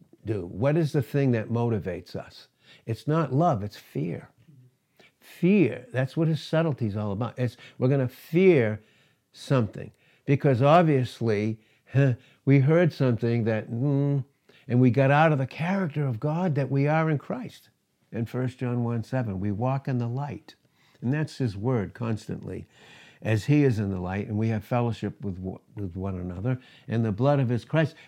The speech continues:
we continually experience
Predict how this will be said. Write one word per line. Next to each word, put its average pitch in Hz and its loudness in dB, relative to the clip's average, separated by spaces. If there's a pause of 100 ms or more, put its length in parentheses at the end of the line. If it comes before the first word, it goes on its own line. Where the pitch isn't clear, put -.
we 139 4
continually 127 0
experience 135 0